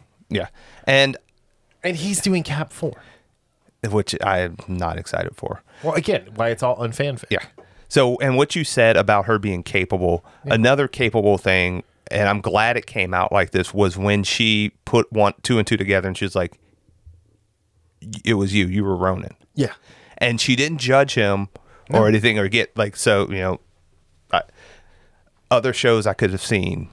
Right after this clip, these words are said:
Speaker 1: them doing that in the sense to add more drama to it.
Speaker 2: So, I mean, it's like, what happens if Cooper gets blipped out for you,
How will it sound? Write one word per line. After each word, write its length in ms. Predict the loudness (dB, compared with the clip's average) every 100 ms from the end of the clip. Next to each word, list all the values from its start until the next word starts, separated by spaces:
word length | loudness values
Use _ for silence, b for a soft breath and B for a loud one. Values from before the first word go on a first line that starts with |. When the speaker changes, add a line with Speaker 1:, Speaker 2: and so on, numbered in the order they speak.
| -20 b b b b -4
Speaker 1:
them 260 | 0 0
doing 340 | 0 0 0 -4
that 280 | -6 -8 -10
in 120 | -8 -6
the 80 |
sense 260 | -4 -4 0
to 180 | 0 0
add 240 | 0 -2
more 280 | -4 -4 -4
drama 480 | -2 0 2 2 0
to 220 | 0 2
it. 140 | 2 -2
Speaker 2:
So, 160 | -4 -2
I 80 |
mean, 140 | -2 -2
it's 240 | -4 -4
like, 160 | -6 -4
what 160 | -4
happens 440 | -4 -6 -6 -8 -8
if 140 | -10
Cooper 340 | -6 -4 -2 -4
gets 220 | -4 -8
blipped 340 | -4 -4 -4
out 200 | -6 -8
for 140 | -10 -16
you, 220 | -16 -20